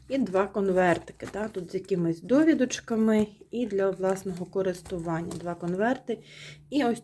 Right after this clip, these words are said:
тут маленькі карманці у мене є. І мій сертифікат ковід, який завжди зі мною, тому що мало, можливо, він знадобиться.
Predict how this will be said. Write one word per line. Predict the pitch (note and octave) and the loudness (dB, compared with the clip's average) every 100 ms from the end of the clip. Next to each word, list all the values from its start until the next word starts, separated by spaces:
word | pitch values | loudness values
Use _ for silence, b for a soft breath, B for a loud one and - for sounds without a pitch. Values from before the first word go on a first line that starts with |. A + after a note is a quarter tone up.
| - | -6
тут | F3+ E3+ | -4 -4
маленькі | F3 E3+ F3 A#3 B3 | -2 0 0 -2 -6
карманці | C4+ A#3+ A3+ A3+ A3+ A3+ - - A3 | -10 -6 -4 -2 -2 -4 -8 0 2
у | G#3+ | 4
мене | G#3 G3+ G3 G3 | 4 4 4 4
є. | F3+ F#3 F#3+ F#3+ - _ _ _ _ _ _ _ b b b b b b _ _ - | 2 4 2 2 -6 _ _ _ _ _ _ _ b b b b b b _ _ -8
І | F#3+ E3+ B B G3 | -8 -8 B B -4
мій | F#3+ | -4
сертифікат | F#3 F#3 - - F#3+ - E3+ | -2 -8 -10 -20 -18 -8 -8
ковід, | - F3 G3+ G#3 | -8 -4 -4 -4
який | F3+ - E3 | -10 -10 -10
завжди | E3+ E3+ F3+ | -8 -10 -8
зі | E3 F3 | -6 -4
мною, | F3+ G3+ | -2 -4
тому | G3 E3+ E3 | -4 -6 -6
що | - | -8
мало, | E3+ F#3 F#3+ F#3 F3+ b b b b b b b - | -6 -2 -2 -2 -4 b b b b b b b -12
можливо, | E3 G3 A#3 A3 | 0 4 6 6
він | F3+ G3 G3+ G3+ - - | 6 4 4 -6 -16 -8
знадобиться. | E3+ F3 G3 F#3+ F3+ E3 D3+ - - | -6 2 2 2 -2 0 -2 -4 -16